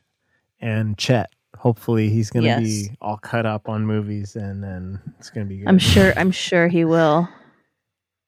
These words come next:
Speaker 1: No, no way. There's no way.
Speaker 2: <laughs>
Speaker 1: Uh, it's gonna be all cut up with
Speaker 2: And we
Speaker 1: gonorrhea.
Speaker 2: have a pretty
Speaker 1: Fun.
Speaker 2: fun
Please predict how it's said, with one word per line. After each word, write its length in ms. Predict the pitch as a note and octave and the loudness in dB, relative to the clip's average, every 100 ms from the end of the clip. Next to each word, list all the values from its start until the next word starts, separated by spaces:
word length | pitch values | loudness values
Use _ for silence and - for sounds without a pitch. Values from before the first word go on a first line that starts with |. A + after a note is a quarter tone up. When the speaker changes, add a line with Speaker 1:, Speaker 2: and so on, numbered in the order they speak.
| _ _ _ _ - | _ _ _ _ -12
Speaker 1:
No, 320 | A2 F#2 F#2+ | -10 -10 -10
no 460 | G2+ G#2+ G#2+ F#2+ E2 | -6 -4 -2 -4 -4
way. 340 | E2+ G#2+ A2 - | -6 -8 -8 -6
There's 180 | G#2 G#2+ | -6 -6
no 80 | - G2 G#2+ - | -6 -8 -8 0
way. 80 | G#3+ | 2
Speaker 2:
<laughs> 140 | - G#3 - - - - - - - | 4 0 -2 -8 -10 -14 -14 -16 -12
Speaker 1:
Uh, 380 | B2+ G#2 F2 C2 - _ _ _ - | -10 -8 -10 -12 -18 _ _ _ -20
it's 160 | C3 | -12
gonna 240 | D3 A#2+ A2 | -6 -4 -6
be 340 | A2 G#2 G#2 - | -8 -10 -14 -10
all 120 | A2+ A2 | -8 -8
cut 340 | - A#2 G#2+ | -8 -8 -6
up 180 | A2+ A2 _ | -6 -8 _
with 440 | G#2 F2+ - - - _ _ _ _ _ _ - - _ _ - | -10 -10 -12 -20 -20 _ _ _ _ _ _ -20 -20 _ _ 0
Speaker 2:
And 300 | B3 C4 A#3 | 2 2 2
we 140 | G#3+ | 2
Speaker 1:
gonorrhea. 80 | A3 | 4
Speaker 2:
have 220 | G3 F#3 | 2 2
a 100 | E3+ | 0
pretty 480 | E3 - A3+ A3+ A3+ | 0 2 4 4 2
Speaker 1:
Fun. 160 | A3 G#3 | 0 2
Speaker 2:
fun 500 | A3 G#3 G3+ G3+ | 4 6 4 4